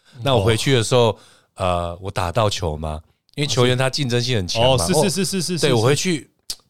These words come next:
Speaker 2: 会不会太慢？然后这个计划好不好？然后后来就是，你就真的需要有人跟你安慰。所以我觉得那个复健师他在于心理辅导，我觉得要有一定程度的技巧。
Speaker 1: 是。
Speaker 2: 因为那时候我就是搬那个角度啊，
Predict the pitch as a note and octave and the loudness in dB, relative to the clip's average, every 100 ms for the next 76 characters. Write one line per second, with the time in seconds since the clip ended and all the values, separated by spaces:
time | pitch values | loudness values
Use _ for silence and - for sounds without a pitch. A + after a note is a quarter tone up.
0 | - - D3 D3 C#3+ C3 C3+ G2+ - _ | -14 -6 -4 -4 -4 -2 0 -2 -6 _
1 | _ - B2 D#3 D3+ D#3 D#3 C#3 F#2+ D#2+ | _ -6 -4 -2 -2 0 2 2 -2 -2
2 | A2 F#2+ D2 - _ - - - A2+ C3+ | -2 -2 -6 -10 _ -20 -12 -4 0 2
3 | C#3 D3+ B2 C#3 C#3 B2+ A2+ D#3 E3+ D3+ | 2 2 2 -2 -4 -4 -4 -2 0 0
4 | B2+ C3 - D3 D#3 A#2 F#2 F#2 A2 G#2+ | -4 -8 -4 0 2 2 -2 -2 -4 -4
5 | G2 F#2+ G2 F2 E3+ C#3+ C#3 D#3+ C#3+ A#2+ | -6 -4 -4 -2 0 0 0 -2 0 -2
6 | - _ - G3 D3+ - D#3+ B2+ - B2+ | -6 _ -6 -2 -2 0 -2 -2 -2 -4
7 | A#2+ C3+ D3 A2+ - C#3+ A#2 - F#2+ G2+ | -4 -2 0 0 -2 -2 -2 -4 -2 -2
8 | F2 F2 B2 B2 F#2+ F#2 A2 - E2+ D#2+ | 0 -2 0 0 -2 -6 -8 -8 -10 -8
9 | F#2+ E2 D#2 - G#2+ F2 D2+ - - - | -8 -6 -8 -8 -8 -8 -12 -16 -14 -10
10 | B2+ - - - C#3 C#3+ B2+ A2 A#2+ B2+ | -10 -10 -18 -8 -4 -2 0 0 0 -4
11 | A#2+ _ _ _ _ - A#2+ B2 A#2 G#2+ | -6 _ _ _ _ -6 -4 -4 -6 -6
12 | F#2+ D#2+ A#2 F#2+ D#2 | -6 -8 -8 -10 -10